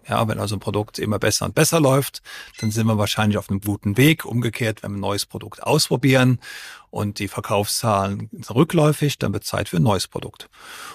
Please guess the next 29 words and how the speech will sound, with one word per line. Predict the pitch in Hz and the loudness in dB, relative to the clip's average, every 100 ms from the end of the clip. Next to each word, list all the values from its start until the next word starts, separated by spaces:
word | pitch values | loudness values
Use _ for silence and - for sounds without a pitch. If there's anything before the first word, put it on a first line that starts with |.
| - - | -14 0
Und | 110 107 - | 2 2 2
das | 107 - | -2 0
fließt | 117 113 - | 2 2 2
in | - | 0
einen, | 104 98 98 104 | 0 0 -2 -4
äh, | 92 - | -6 -6
Entwicklungsprozess | 101 170 - 165 - 156 - 147 - | 0 2 2 2 2 0 4 2 4
hier. | - 135 | 2 2
Da | 135 101 | 2 0
gibt's | - - | -2 -6
verschiedene | - - - 101 107 - - | -2 -2 0 -2 -2 -4 -6
Spezialisten | - - - 147 - - | -6 -6 2 4 4 2
im | 131 117 | 2 4
Haus. | 113 113 110 - - - | 4 4 2 -2 -6 -6
Ähm, | - 110 107 107 - | -6 -6 -6 -10 -6
einmal | - 107 104 | -4 -2 -2
für | - 104 | -4 -4
Snack, | - 147 - - | 2 2 0 -6
eine | - 117 98 | -6 -4 -2
andere | 113 107 | -2 -2
Spezialistin | - 110 - 107 107 - 104 110 | -4 -4 0 0 0 2 0 0
als, | - 110 - - | -6 -6 -4 -6
äh, | - | -2
beispielsweise | - - - - 104 98 | -2 -2 -8 -6 -6 -6
für | - | 2
Konditoreiprodukte | 151 185 160 135 123 - 113 110 113 | 6 6 6 2 2 0 -4 -4 -6
und | 110 | -6
für | - | -6
Brote. | - 139 139 123 | 2 2 4 2